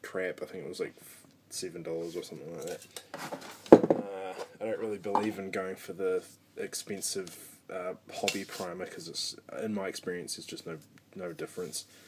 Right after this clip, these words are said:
So that's the back part of the cockpit there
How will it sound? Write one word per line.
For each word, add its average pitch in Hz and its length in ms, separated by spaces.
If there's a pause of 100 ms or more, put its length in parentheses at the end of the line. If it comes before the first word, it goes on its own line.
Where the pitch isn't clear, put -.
(580)
So 110 200
that's - 280
the 107 100
back - 480
part 98 220
of 82 80
the - 80
cockpit - 560
there 107 320